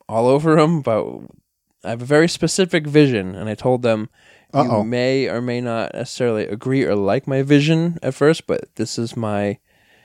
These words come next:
Speaker 1: vision and what I think will, will work and be able to grow things.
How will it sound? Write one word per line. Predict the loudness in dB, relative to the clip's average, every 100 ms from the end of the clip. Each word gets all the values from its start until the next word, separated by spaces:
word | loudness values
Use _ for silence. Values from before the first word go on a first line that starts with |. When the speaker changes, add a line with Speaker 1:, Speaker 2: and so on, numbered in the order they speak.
| _ _
Speaker 1:
vision | 6 6
and | 2 2 2
what | 2
I | -2
think | -4 -2 -2 -2
will, | -2 0 -2 -4
will | -2 0
work | 4 2 2
and | -4
be | -2
able | -2 -4
to | -8
grow | 2 4 4
things. | 4 2 0 -4